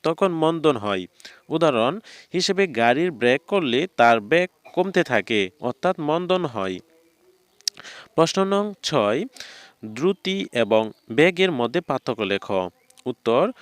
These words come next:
দ্রুতি ও বেগের মধ্যে পার্থক্য। দ্রুতি, বেগ। দ্রুতি সরল বা বক্রপথে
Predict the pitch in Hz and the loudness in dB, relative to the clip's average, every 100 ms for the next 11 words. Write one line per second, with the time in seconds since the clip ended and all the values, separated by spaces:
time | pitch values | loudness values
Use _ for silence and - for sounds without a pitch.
0 | - _ _ _ 107 156 175 202 196 117 | -20 _ _ _ -2 -2 -2 -4 -2 0
1 | 104 113 127 151 123 135 - 107 - 127 | 0 0 0 0 -2 -4 -2 -4 -4 -10
2 | - 92 - _ _ _ _ - 113 143 | -6 -8 -8 _ _ _ _ -18 -10 -8
3 | 170 - 151 220 _ - 117 131 104 - | -6 -4 -4 -6 _ -16 0 2 2 -2
4 | - _ _ _ _ _ _ - - - | -14 _ _ _ _ _ _ -14 -14 -20
5 | _ - 127 170 - 131 247 - - - | _ -6 -2 -2 -2 -2 -4 -10 -20 -12
6 | - 165 180 190 208 208 101 107 104 101 | -4 0 2 2 2 -2 2 4 4 2
7 | - 110 147 - 202 196 190 - 190 | -8 -4 -2 0 -4 -2 -6 -2 -2